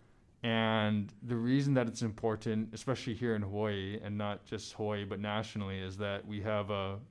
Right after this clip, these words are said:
strange bell curve, right, as a result of the baby boomers, in that a significant amount of our population is gonna be in the Medicare phase of their life. And so they will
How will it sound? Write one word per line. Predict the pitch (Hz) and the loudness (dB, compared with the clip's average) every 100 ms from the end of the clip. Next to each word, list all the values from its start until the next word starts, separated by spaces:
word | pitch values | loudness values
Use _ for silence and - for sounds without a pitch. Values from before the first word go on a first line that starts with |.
| - | -14
strange | - 120 117 117 104 | -2 2 4 2 0
bell | 107 107 | 0 0
curve, | 107 107 98 101 - - | 0 -2 -2 -4 -8 -4
right, | 110 107 | -2 -2
as | 107 104 | -4 -4
a | |
result | 104 104 104 104 | -2 -2 -2 -2
of | 101 101 | -4 -4
the | 104 | -4
baby | 104 104 104 | -4 -2 -2
boomers, | 104 107 98 95 98 - - - - - - | -2 -2 -2 -4 -8 -12 -20 -20 -20 -20 -8
in | 107 104 | -4 -2
that | 101 95 92 - - - - | 0 -2 -4 -8 -20 -16 -10
a | |
significant | 101 - 113 120 123 117 | -8 -4 0 0 0 0
amount | 104 101 101 | 0 0 -2
of | 101 | -2
our | 101 | -2
population | - 101 110 101 98 - | -2 -2 -2 -2 -4 -6
is | 98 95 | -6 -4
gonna | 107 101 | -2 -2
be | 98 101 101 104 | -2 -4 -4 -6
in | - 101 98 | -6 -6 -4
the | 101 98 95 - - - - _ - - - - | -4 -6 -8 -14 -20 -20 -20 _ -20 -20 -12 -2
Medicare | 117 117 117 117 104 95 | 2 2 2 0 0 0
phase | - 104 104 101 | -2 -2 -2 -2
of | 95 | -2
their | 101 | -2
life. | 98 98 92 95 - - - | -2 -2 -2 -4 -12 -20 -12
And | 107 101 101 98 98 95 | -6 -4 -2 -2 -2 -4
so | - 110 104 104 98 | -2 0 0 0 -2
they | 104 107 107 | -2 -2 -2
will | 104 110 107 107 104 | -2 0 0 0 -2